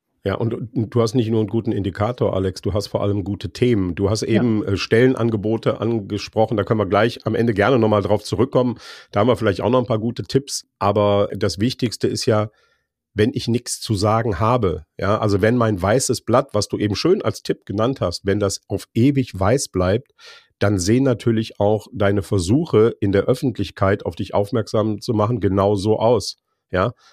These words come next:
Speaker 1: Dann bleibt dein Instagram-Account weiß, dein TikTok-Account bleibt weiß und deine Karriereseite, die du sehr wahrscheinlich nicht hast,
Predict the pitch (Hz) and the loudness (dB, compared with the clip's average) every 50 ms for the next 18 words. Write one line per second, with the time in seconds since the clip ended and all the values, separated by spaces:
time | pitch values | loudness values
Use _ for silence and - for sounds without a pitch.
0 | _ _ _ _ - 98 98 92 104 110 113 - 113 98 92 98 113 131 - - | _ _ _ _ 0 0 4 4 4 2 4 4 2 2 4 2 0 0 2 0
1 | 131 107 120 120 123 127 127 123 - - - - 104 - - 127 127 127 104 107 | 0 2 2 2 2 2 0 -2 -4 -4 -4 -4 -2 2 2 2 2 2 2 2
2 | 110 117 123 135 131 - 113 98 95 90 - 135 - _ - 123 117 - 120 - | 4 4 4 2 2 2 2 2 2 0 -2 -4 -4 _ -6 -4 -4 -4 -4 0
3 | - 127 127 120 - 120 117 117 117 - - 107 110 113 123 127 123 - - - | 0 0 0 0 0 0 0 0 0 0 0 2 4 4 2 0 -2 -8 -8 -2
4 | - 107 101 101 92 - _ _ _ - 98 101 101 101 95 - 104 101 98 107 | -2 0 0 -2 -6 -10 _ _ _ 0 0 2 2 0 0 0 2 2 2 2
5 | 120 120 113 113 117 120 117 113 113 101 107 98 104 95 90 101 95 98 - - | 2 0 0 2 2 2 2 0 -2 -2 -2 -2 -2 0 0 0 0 0 0 0
6 | 104 101 104 92 - 104 90 - 107 120 - - | 0 0 0 -2 -4 -6 -2 2 2 0 0 -2